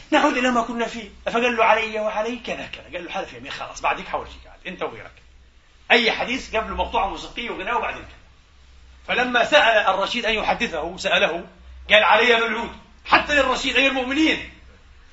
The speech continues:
قال له: "علي بالعود"، لأنه هذا حلال، شيء حلال، مش حخجل منه،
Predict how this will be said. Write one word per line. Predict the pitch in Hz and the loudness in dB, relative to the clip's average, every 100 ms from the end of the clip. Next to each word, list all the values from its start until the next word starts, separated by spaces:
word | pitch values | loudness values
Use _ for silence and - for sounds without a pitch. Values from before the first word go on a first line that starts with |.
| - | -2
قال | 214 | 0
له: | 220 | 4
"علي | 175 196 254 247 | 6 6 4 2
بالعود"، | 254 240 277 | 0 -2 -4
لأنه | 247 294 | -4 -6
هذا | 330 | -6
حلال، | - 330 359 311 | -6 -6 -6 -8
شيء | - 320 | -4 -4
حلال، | - 233 302 240 | 0 4 4 4
مش | 190 - | -2 2
حخجل | 254 - 214 190 | 4 4 2 -4
منه، | 233 185 | -6 -8